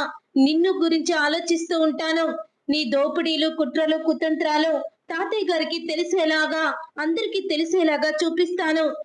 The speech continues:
అని అప్పు అయితే అంటూ ఉంటుంది. ఇక అప్పు అన్న మాటకి ఒక్కసారి అందరూ కూడా షాక్ అయిపోతూ ఉంటారు. ఇక ధాన్యలక్ష్మి అయితే, "ఇలాంటి రౌడీ దాన్ని తీసుకొచ్చి నా క-, కొడుక్కి అప్పజెప్పావు కదా రాజా" అని అంటూ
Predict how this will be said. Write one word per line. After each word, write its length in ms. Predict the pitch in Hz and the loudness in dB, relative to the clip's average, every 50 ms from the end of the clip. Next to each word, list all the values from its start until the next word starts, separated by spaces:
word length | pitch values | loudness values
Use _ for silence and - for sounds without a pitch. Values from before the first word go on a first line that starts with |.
| _ _ - | _ _ -6
అని 180 | 339 349 349 330 | -4 -2 0 0
అప్పు 260 | 294 277 - - 339 | 0 -2 -2 0 0
అయితే 300 | 339 320 311 294 - 320 | 2 2 2 0 0 0
అంటూ 320 | 311 302 294 285 254 302 320 | 0 0 0 -2 -2 0 0
ఉంటుంది. 480 | 311 311 311 311 330 320 311 311 330 320 285 - - - _ _ - | 2 2 2 2 0 0 2 2 2 2 0 -2 -8 -14 _ _ -4
ఇక 160 | 359 359 359 | -4 -2 0
అప్పు 300 | 349 302 277 - - 349 | 0 0 0 -2 0 2
అన్న 280 | 349 339 320 302 302 311 | 2 4 4 2 2 2
మాటకి 460 | 294 285 294 302 - 330 330 320 339 320 | 2 0 0 -2 -2 -4 -4 -4 -2 -2
ఒక్కసారి 640 | 269 294 285 294 - 392 370 403 415 330 330 339 339 320 302 320 349 349 _ - - | -2 -2 -2 0 0 0 2 2 0 2 2 2 2 0 -2 -4 -8 -16 _ -6 -4
అందరూ 320 | 320 330 349 440 440 453 427 427 | -2 0 0 0 0 0 0 0
కూడా 200 | 370 320 302 302 | 0 0 0 -2
షాక్ 360 | 311 - - 311 302 311 320 | -2 0 0 0 0 0 0
అయిపోతూ 400 | 339 339 330 - 330 302 - 339 320 311 | -2 -2 0 0 -2 -2 0 -2 0 0
ఉంటారు. 440 | 311 294 - 320 311 311 320 330 320 302 330 - _ _ _ _ _ _ - | 0 0 0 0 0 2 2 2 2 0 -2 -6 _ _ _ _ _ _ -6
ఇక 220 | 339 349 339 339 320 | -4 -2 0 0 0
ధాన్యలక్ష్మి 720 | 247 277 277 269 285 311 339 330 339 320 330 330 320 320 | 0 0 -2 0 0 2 2 2 0 0 2 2 2 4
అయితే, 300 | 302 302 302 311 339 330 320 294 269 - _ _ _ _ _ _ _ _ - | 4 2 0 0 0 0 0 -2 -2 -6 _ _ _ _ _ _ _ _ -2
"ఇలాంటి 400 | 294 294 302 311 330 320 320 330 311 | 0 2 2 4 2 2 2 0 0
రౌడీ 340 | 302 269 269 285 277 359 | 2 2 2 2 2 2
దాన్ని 320 | 370 262 320 302 302 311 320 | 0 0 0 2 2 2 2
తీసుకొచ్చి 680 | 320 320 330 339 330 330 - 339 302 285 - 587 392 349 320 311 330 - _ - - | 0 0 -2 -2 -2 -2 -2 0 0 0 0 0 0 0 0 -2 -6 -10 _ 0 0
నా 140 | 320 381 415 | 2 2 2
క-, 340 | 359 339 349 302 294 294 285 | -2 0 0 2 2 2 2
కొడుక్కి 400 | 294 330 320 381 330 330 370 392 | 2 0 0 0 -2 -2 -2 -2
అప్పజెప్పావు 640 | 311 285 - 349 370 381 392 392 392 370 339 320 | -2 -2 -2 -2 0 0 0 0 0 0 0 2
కదా 200 | 330 320 302 311 | 2 2 2 2
రాజా" 320 | 294 294 294 302 262 294 302 | 2 2 2 2 2 2 2
అని 160 | 302 311 320 | 4 4 4
అంటూ 320 | 311 285 277 254 277 320 | 2 2 0 0 0 0